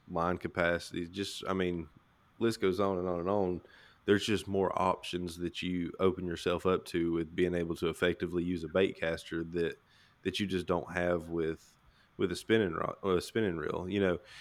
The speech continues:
in the last couple years, you know, there's some companies that have kinda, um, invested a little bit in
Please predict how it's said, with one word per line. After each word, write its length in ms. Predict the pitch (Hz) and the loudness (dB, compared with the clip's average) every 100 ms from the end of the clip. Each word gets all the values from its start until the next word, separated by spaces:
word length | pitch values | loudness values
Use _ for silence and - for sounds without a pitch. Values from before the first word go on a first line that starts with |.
| - - | -12 0
in 140 | 101 | 4
the 80 | 95 | 6
last 280 | 98 113 - | 6 4 2
couple 260 | 131 113 | -2 0
years, 520 | 85 90 104 104 - | 2 2 4 2 -2
you 60 | 92 | -2
know, 120 | 87 | 0
there's 200 | 87 92 | 2 0
some 100 | 98 | 0
companies 500 | 87 92 90 92 87 | -4 -4 -2 -2 0
that 100 | 95 | 0
have 120 | 87 - | -2 -2
kinda, 640 | 90 90 90 87 82 78 - _ _ - | -2 0 2 2 2 -4 -10 _ _ -10
um, 460 | 85 80 78 78 73 _ - | -6 -4 -6 -10 -16 _ -6
invested 460 | 90 85 90 - 95 | -4 0 -2 -2 0
a 40 | |
little 200 | 95 95 | 4 4
bit 320 | 92 92 87 - | 4 2 2 -2
in 420 | 87 85 80 | -4 -4 -6